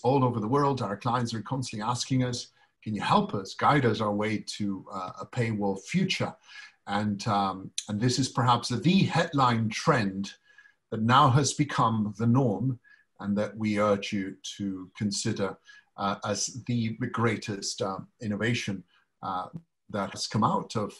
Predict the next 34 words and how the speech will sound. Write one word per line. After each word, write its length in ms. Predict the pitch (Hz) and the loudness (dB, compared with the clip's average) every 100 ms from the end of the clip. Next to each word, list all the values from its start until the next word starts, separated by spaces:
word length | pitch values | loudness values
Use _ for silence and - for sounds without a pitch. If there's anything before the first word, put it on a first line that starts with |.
| - 120 | -20 -10
this 160 | 104 - | -8 -6
past 400 | - 98 92 - | -2 -2 -2 0
year 300 | 104 98 - _ _ _ | 0 0 -6 _ _ _
and 140 | 98 104 | -4 0
will 140 | 107 | -2
stay 260 | - 117 104 | -2 -2 -2
with 140 | 98 | -4
us 380 | 92 85 - - - | -8 -8 -10 -12 -12
for 80 | |
the 80 | 98 | -10
next 500 | 98 85 - - - _ | -8 -10 -10 -12 -14 _
few 240 | - 101 | -8 -6
years. 400 | 95 95 82 - - _ | -4 -6 -8 -12 -16 _
So 140 | - | -8
you 180 | 113 113 | -2 2
must 460 | 117 165 175 - 127 | 6 6 6 0 -2
master, 580 | 123 143 - - 101 85 _ - _ - | 0 0 -2 -4 -4 -6 _ -20 _ -10
you 100 | 110 | -2
have 220 | 135 - | -2 0
to 140 | 143 | -2
begin 440 | 113 101 139 170 147 | -2 0 4 6 6
the 100 | 113 | 4
journey 520 | 110 104 98 95 - _ _ _ - | 2 0 -2 -6 -12 _ _ _ -6
to 160 | 104 95 | -6 -4
reader 300 | 107 107 107 | -2 0 0
revenue. 500 | 98 98 92 95 87 | 2 0 0 -6 -6
If 120 | 87 | -4
not, 240 | 117 92 95 | -2 -2 -4
it's 340 | 101 92 - - | -10 -8 -10 -12
game 280 | - 95 92 | -12 -10 -10
over, 360 | 101 92 90 | -8 -8 -8
because 420 | 85 107 127 120 - | -6 0 0 0 2
only 540 | 143 151 156 151 - _ - - - - _ 107 | 4 6 4 2 -2 _ -20 -20 -20 -20 _ -14
journalism 920 | - 127 135 139 123 101 107 127 127 | -4 4 6 6 6 2 0 -2 -4